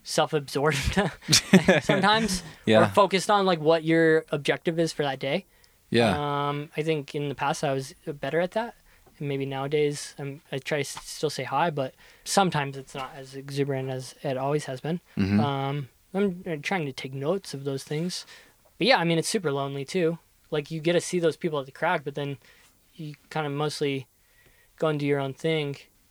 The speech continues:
Speaker 1: Uh, a lot of my loneliness, though, is self-imposed as well. Like, I need
Speaker 2: Hmm.
Speaker 1: my alone time. Like, I'm,
Speaker 2: Hmm.
Speaker 1: uh, I can be incredibly antisocial, and I don't think people necessarily always understand that by how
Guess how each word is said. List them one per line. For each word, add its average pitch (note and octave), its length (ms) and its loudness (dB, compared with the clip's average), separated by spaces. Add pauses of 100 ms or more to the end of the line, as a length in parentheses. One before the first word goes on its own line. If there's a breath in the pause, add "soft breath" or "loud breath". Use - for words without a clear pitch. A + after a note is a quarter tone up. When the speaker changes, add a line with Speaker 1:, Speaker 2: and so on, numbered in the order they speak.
(180)
Speaker 1:
Uh, E3+ 220 8
a E3 80 6
lot E3+ 160 6
of F3 160 -2
my D#3 360 2
loneliness, D3+ 540 0
though, C#3+ 160 0
is C3+ 100 -4
self-imposed D3 680 -4
as C3 140 -12
well. D3+ 240 2
Like, C3+ 220 -8
I D3 140 -2
need - 240 2
Speaker 2:
Hmm. - 40 -2
Speaker 1:
my C3+ 120 -6
alone C3+ 300 -6
time. C#3+ 300 -14 (520 soft breath)
Like, C#3+ 200 -8
I'm, D3+ 180 0 (160)
Speaker 2:
Hmm. G2 60 2
Speaker 1:
uh, C#3+ 220 -6 (100)
I D3+ 320 0 (420 soft breath)
can D#3+ 160 -2
be D#3+ 180 0
incredibly C#3+ 880 -2
antisocial, D3 640 -2
and C3+ 120 -6
I C#3+ 60 -4
don't D3+ 200 -2
think D3 180 -8
people C#3 280 -6
necessarily C#3 560 -6
always C3+ 240 -6
understand C#3+ 500 -4
that C#3 140 -4
by C#3 160 -4
how C#3 340 -2